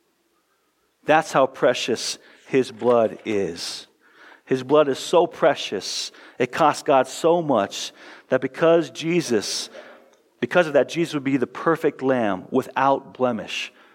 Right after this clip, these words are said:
What does it mean that Jesus was without blemish? It means with, he was without any inherent defects. He was not born in sin like you and me.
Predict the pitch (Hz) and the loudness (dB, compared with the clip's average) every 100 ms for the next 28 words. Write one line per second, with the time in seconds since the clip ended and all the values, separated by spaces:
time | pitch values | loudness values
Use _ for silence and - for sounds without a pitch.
0 | _ _ - 165 165 165 139 123 117 143 | _ _ -4 -2 0 0 0 -2 -4 -4
1 | 127 117 123 123 117 110 131 120 123 135 | -2 -2 0 2 2 2 -2 -2 0 0
2 | 135 131 - 156 131 135 - 147 165 165 | 0 -2 0 0 2 -2 -2 2 4 2
3 | - - - - _ 151 160 - 151 131 | -2 -18 -20 -20 _ 0 0 0 -2 -2
4 | - 175 180 170 - 120 160 160 117 87 | -2 2 4 2 -2 -12 -10 -4 -2 -2
5 | - - - - - - 160 151 123 156 | -4 -10 -10 -12 -20 -2 2 2 2 4
6 | 170 175 143 120 147 160 147 131 - - | 4 4 0 -6 0 2 2 0 -2 0
7 | 165 139 127 123 120 139 135 123 131 117 | 2 2 2 0 0 -2 0 2 0 0
8 | 98 | -2